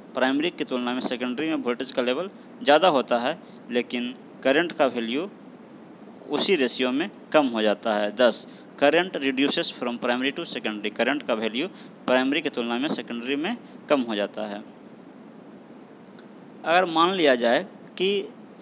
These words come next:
primary side में number of turns एन वन है, secondary side में number of turns एन टू है, primary side जो current flow हो रहे हैं वो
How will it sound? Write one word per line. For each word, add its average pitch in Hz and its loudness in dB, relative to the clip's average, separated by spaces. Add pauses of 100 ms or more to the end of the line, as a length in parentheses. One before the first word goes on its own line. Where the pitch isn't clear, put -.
(240)
primary 151 2
side 117 2
में 147 -4 (120)
number 143 2
of - -4 (140)
turns 139 2 (100)
एन 127 -4
वन 135 0
है, 135 0 (640)
secondary 151 0
side 123 4
में 120 -4
number 143 2
of 143 -2 (120)
turns 120 0 (100)
एन 123 -2
टू 165 -4
है, 127 0 (640)
primary 160 4
side 180 2
जो 156 0
current 156 4
flow 135 2
हो 127 4
रहे 120 -2
हैं 117 -6
वो 117 -2